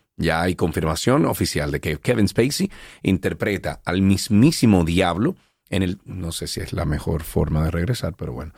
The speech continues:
Spacey interpreta al mismísimo diablo en el thriller psicológico The Contract que prepara el director italiano Massimo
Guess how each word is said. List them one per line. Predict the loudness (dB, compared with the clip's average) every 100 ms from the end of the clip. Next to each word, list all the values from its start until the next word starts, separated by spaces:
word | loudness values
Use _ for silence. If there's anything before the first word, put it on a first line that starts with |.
| -20 -20 -14
Spacey | -4 -2 0 0
interpreta | 0 0 -2 -2 0
al | 0
mismísimo | 2 0 0 0 2 2 4
diablo | 4 2 0 -2 _ _ _ -6
en | -2 0
el | 0
thriller | 2 2 2
psicológico | 0 -2 2 2 2 2 2
The | 2 0
Contract | 2 2 2 -2 -4 -6
que | 0 0
prepara | 0 -2 0 -2
el | -2
director | -2 0 0
italiano | 2 0 2 2 0 0
Massimo | -2 -2 0 2 2 2